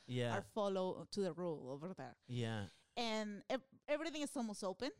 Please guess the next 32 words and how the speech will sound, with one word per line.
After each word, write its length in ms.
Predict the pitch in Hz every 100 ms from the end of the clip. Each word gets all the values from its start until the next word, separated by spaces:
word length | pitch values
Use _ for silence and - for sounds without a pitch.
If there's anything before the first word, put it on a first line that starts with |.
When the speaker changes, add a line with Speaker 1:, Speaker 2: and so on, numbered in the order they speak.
| -
Speaker 1:
Yeah. 260 | 127 107 95 - - 190
Speaker 2:
Just 200 | 202 254
not 180 | 233 -
clubs. 480 | - 196 190 - - - - -
Bars 400 | 196 190 240 277
are 120 | 294 226
open, 340 | 214 269 294
but 160 | 254 196
with, 180 | 185 - -
um, 580 | 185 170 160 160 131 - - -
you 140 | 214
know, 120 | 202
with 160 | 196 185
a, 220 | 180 170
there 140 | 170 202
is 120 | -
a 60 |
limit 380 | 185 190 226 220
Speaker 1:
Limit. 120 | 151 151
Speaker 2:
capacity, 440 | 139 104 - 110
Speaker 1:
Okay. 360 | 120 117 123 120 214
Speaker 2:
and 180 | 202 -
everybody 320 | 190 196 196
has 160 | 190 185
to 80 | 185
sit 200 | 180 165
at 120 | 165
a 100 | 143 -
table. 400 | 160 202 277 320
Speaker 1:
Oh, 300 | 110 127 117
cool. 360 | 180 190 117 - _ _ _ _ _
Speaker 2:
So 480 | - - 254 226 220